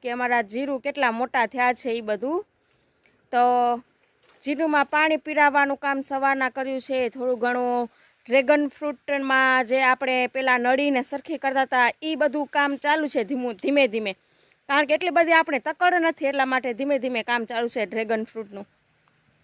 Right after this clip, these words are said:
એ સામે તમને દેખાતું જ હશે, જીરુમાં પાણી આપણે દઈ દીધું છે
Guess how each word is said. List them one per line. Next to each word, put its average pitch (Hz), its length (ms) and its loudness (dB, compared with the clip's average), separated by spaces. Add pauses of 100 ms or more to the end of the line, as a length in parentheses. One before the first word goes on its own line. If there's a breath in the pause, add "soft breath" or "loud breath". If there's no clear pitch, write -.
(100)
એ 220 140 -14 (280)
સામે 349 260 6
તમને 330 260 2
દેખાતું 330 460 0
જ 294 60 2
હશે, 311 280 2
જીરુમાં 285 720 2
પાણી 285 320 2
આપણે 269 320 0
દઈ 269 200 2
દીધું 294 320 -2
છે 330 320 0